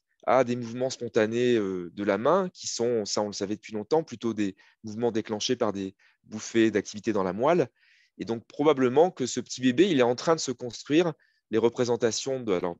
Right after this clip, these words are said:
pour cet exemple-là de sa main, mais quand c'est son pied qui bouge, quand c'est son abdomen qui bouge, et cetera, hein, quand c'est son nez, quand c'est ses joues, euh, qui frottent, euh, contre soit l'utérus, soit la, la couveuse,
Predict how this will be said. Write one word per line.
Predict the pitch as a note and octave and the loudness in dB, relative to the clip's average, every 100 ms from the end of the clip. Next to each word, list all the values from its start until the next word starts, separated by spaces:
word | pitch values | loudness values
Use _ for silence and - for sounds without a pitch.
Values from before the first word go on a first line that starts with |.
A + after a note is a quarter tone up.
| _ | _
pour | - - | -12 -2
cet | A2+ A2+ | 0 0
exemple-là | G#2 A2+ G#2+ A2 | 0 -2 0 0
de | |
sa | - G#2+ | 0 0
main, | C#3+ F#3+ | 2 2
mais | A#2 | 0
quand | G#2+ | -6
c'est | G#2 A2 | -8 -8
son | A2 | -8
pied | G#2 A#2+ | -8 -8
qui | A#2 | -8
bouge, | G#2+ B2+ G2 - - - _ | -8 -6 -6 -12 -20 -20 _
quand | G2 | -6
c'est | A2+ | -4
son | - G2 G2+ G#2 | -4 -2 -2 -2
abdomen | G2+ A2 A2+ A2+ | 0 0 0 0
qui | A2 G#2 | -4 -8
bouge, | A#2 G#2 | -6 -4
et | F#2+ | -6
cetera, | G2 G#2+ A2 E3 | -4 -2 0 0
hein, | C#3 - _ - | -2 -8 _ -12
quand | G#2+ | -4
c'est | A#2+ | -2
son | - G2+ | -2 -4
nez, | G#2+ C3+ E3+ F#3 _ _ _ | 0 2 2 0 _ _ _
quand | A2+ | -8
c'est | A2 A#2 | -4 -2
ses | A#2 G#2 | -2 -4
joues, | A#2+ F3 G#3+ _ _ _ | -4 -6 -6 _ _ _
euh, | - | -6
qui | - A2 | -6 -10
frottent, | - C3 B2+ - | 0 2 2 0
euh, | G#2+ G2 F#2+ | 0 0 -2
contre | - A2+ - G#2 | -6 -8 -4 -2
soit | G2 - C3 | -2 2 2
l'utérus, | A#2 G#2 A2+ G#2 B2 - F#2+ | 2 -2 -2 -2 -4 -6 -8
soit | - A#2+ | -2 0
la, | A2 G#2+ | 2 0
la | F#2 F2 G2 | -2 -6 -10
couveuse, | - G#2 C3 F3+ | -10 -2 0 2